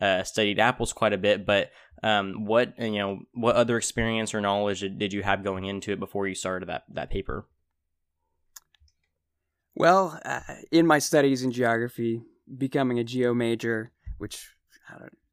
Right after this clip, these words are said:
Speaker 2: not a whole lot of people do. No one really sets out to be a geo major. You only take a class and then decide,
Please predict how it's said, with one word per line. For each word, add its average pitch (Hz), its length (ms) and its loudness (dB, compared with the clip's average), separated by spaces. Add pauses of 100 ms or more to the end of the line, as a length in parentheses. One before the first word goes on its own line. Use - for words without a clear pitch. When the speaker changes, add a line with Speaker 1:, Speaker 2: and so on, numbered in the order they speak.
(260)
Speaker 2:
not 156 220 2
a 233 60 2
whole 240 160 -2
lot 202 160 4
of 180 80 -4
people 156 240 -2
do. 123 200 0
No 135 160 2
one 165 160 2
really 147 200 0
sets 131 280 -2
out 123 220 6
to 120 80 -14
be 117 400 -4
a 113 100 -4
geo 117 320 -2
major. 113 380 -4
You 123 120 -2
only 117 340 -2
take 131 260 -10
a 120 80 -6
class 117 480 -2
and 113 100 -8
then 113 140 -4
decide, 113 480 -4